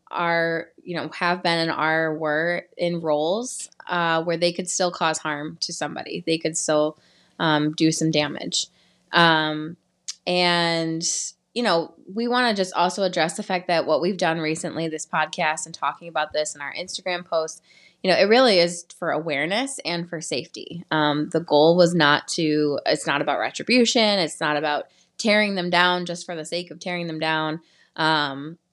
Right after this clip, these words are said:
but it's really just about bringing awareness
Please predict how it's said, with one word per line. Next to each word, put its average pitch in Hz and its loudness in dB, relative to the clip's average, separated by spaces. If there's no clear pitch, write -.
but 180 4
it's 185 -8
really 202 -2
just 180 -4
about 160 -4
bringing 170 -4
awareness 156 -4